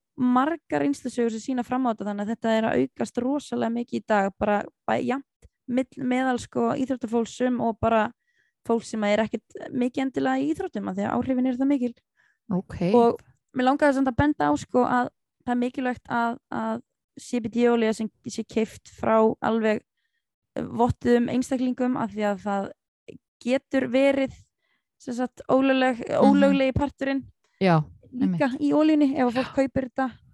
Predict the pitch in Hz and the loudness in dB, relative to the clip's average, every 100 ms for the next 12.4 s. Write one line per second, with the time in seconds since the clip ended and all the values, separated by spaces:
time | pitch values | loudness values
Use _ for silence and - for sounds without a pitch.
0 | - - 247 - - 262 - - 254 247 | -14 -4 -4 -4 -4 -6 -6 -6 -4 -2
1 | 247 247 _ - - 254 262 262 247 269 | -2 -6 _ -8 -2 2 2 2 2 0
2 | 277 277 - 285 330 330 - 311 _ - | 0 -2 -2 -2 -2 -4 -8 -10 _ -2
3 | 220 214 - - _ _ _ 240 233 226 | 0 0 -4 -20 _ _ _ 0 0 2
4 | 247 240 - - - - - - - - | 2 2 -2 -16 -20 -18 -16 -16 -16 -16
5 | - - 262 254 233 233 226 - 220 208 | -10 -2 -2 0 0 0 -2 -4 -6 -2
6 | 214 302 302 370 349 - - 226 202 202 | -2 -2 -2 -2 -2 -6 -8 -4 -2 0
7 | 202 180 170 156 - - 240 262 247 240 | 0 0 2 2 0 -2 -4 -2 -2 -4
8 | - - 226 277 - - 240 240 233 - | -4 -4 -2 -4 -4 -2 0 0 -2 -2
9 | 254 294 247 254 254 240 - _ _ - | -2 -2 -2 -6 -4 -6 -10 _ _ -2
10 | 254 285 254 277 294 247 233 226 - _ | 2 4 4 4 2 -2 -4 -4 -6 _
11 | _ _ _ _ _ - 277 294 285 294 | _ _ _ _ _ -2 0 2 2 2
12 | 277 269 247 | 2 4 4